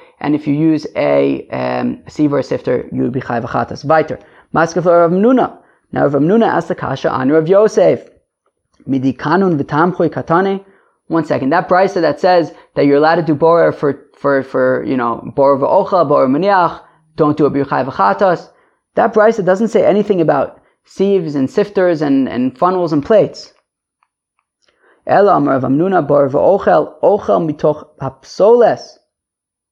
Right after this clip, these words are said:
borer umeniach, ochel mitoch hapsoles, psoles mitoch ochel lo yivrav and ber chayav chatas. So Rav Hamnuna makes it an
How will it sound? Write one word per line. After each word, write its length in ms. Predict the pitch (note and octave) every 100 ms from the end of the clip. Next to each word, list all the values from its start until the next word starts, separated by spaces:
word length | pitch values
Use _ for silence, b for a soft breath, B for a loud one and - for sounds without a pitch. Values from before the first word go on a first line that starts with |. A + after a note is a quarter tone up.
| _ _ -
borer 320 | D3+ D#3+ D3+
umeniach, 800 | C#3+ C#3+ C#3+ G3 G#3 E3 E3 - - _ _ _ _ -
ochel 560 | F#3+ G3 F3+ E3 D#3+ -
mitoch 400 | D3+ D#3+ D3+ -
hapsoles, 800 | B2+ - G3+ G#3 G#3 G3 G3 - _ _ _ _
psoles 440 | - F3+ F#3 F3
mitoch 380 | D#3+ D3+ - -
ochel 400 | C3+ F3 E3+ D#3
lo 100 | C#3+
yivrav 440 | C#3 D#3 D3+ D3+ C#3+
and 140 | C3
ber 300 | C#3+ D3 C#3+
chayav 300 | - B2+ B2+
chatas. 400 | - A2+ A2+ A#2+
So 340 | - D3 D3 B B B B
Rav 120 | C#3+
Hamnuna 420 | C#3+ D#3+ A3+ A#3 G3
makes 280 | F3+ F3
it 120 | G3
an 100 | -